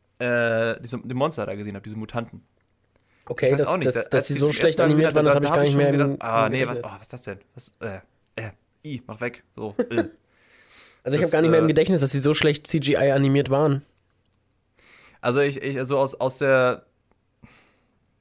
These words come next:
Speaker 1: es ist mir schon sehr aufgefallen, auch beim ersten Mal gucken schon.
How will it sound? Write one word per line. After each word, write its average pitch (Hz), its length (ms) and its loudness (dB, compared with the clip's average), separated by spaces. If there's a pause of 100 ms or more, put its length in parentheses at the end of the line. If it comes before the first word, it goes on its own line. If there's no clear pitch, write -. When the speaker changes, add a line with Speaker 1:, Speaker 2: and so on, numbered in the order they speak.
(140)
Speaker 1:
es - 100 -10
ist 135 120 -12
mir 135 80 -6
schon 120 200 -6
sehr 110 120 -4
aufgefallen, 98 440 -12
auch 107 80 -12
beim 113 100 -8
ersten 113 280 -2
Mal 104 180 -4
gucken 107 280 -16
schon. 101 260 -14